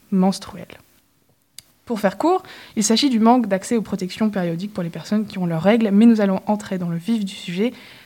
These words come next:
très rapidement. Euh, cette émission, c'est un moyen de diffuser un projet qui s'est déjà manifesté sous différents types d'ateliers, comme des collectes dans nos lycées, des actions de sensibilisation, des interventions.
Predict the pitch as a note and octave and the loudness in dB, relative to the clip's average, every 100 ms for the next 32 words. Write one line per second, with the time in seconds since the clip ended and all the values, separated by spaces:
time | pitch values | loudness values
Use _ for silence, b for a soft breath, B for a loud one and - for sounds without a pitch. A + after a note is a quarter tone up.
0 | - - A3 F#3 - F#3 G#3 - B B | -8 0 2 2 -2 0 0 -2 B B
1 | B B - F#3 F3+ F3 - A3+ A3+ G#3+ | B B -2 0 2 -2 -2 0 2 2
2 | G#3 C4+ C#4 G#3 G3 G3 A3+ A3+ F3 F3 | 2 -2 -2 -2 2 2 4 2 0 -4
3 | G#3 - G#3+ G3+ - b b b - F#3 | -6 -4 -2 -2 -4 b b b -6 -6
4 | F3 G3 F#3 G#3 G#3 - F3 F3 F3+ F#3+ | -4 -4 -2 -2 -4 -8 -8 -4 -2 -2
5 | F#3+ F#3+ F#3 - G#3 G#3 - F#3+ G3 - | -2 -4 -10 -4 -2 -2 -6 -8 -8 -12
6 | G3+ A3 A#3 B3 A3 G#3+ G3 F#3+ F#3 E3 | -8 -4 0 2 2 0 -2 -2 -4 -6
7 | D#3+ A3+ A3+ F#3+ E3 G3+ A3 F#3 E3+ F3 | -6 -6 -2 -2 0 -2 -2 -2 -2 -6
8 | - - D#3 D#3+ F#3+ - C#4 B3 G3+ F3 | -10 -6 -2 -2 -2 -4 -4 -2 -2 -2
9 | - F#3 F3+ F3+ - E3+ D#3+ D#3+ D#3+ - | -2 -4 -2 -6 -6 -6 -4 -6 -8 -6
10 | G3 C#4+ G3+ F#3+ G3 F#3 E3 E3 - C4 | -6 -4 -2 0 0 -2 -6 -6 -6 -6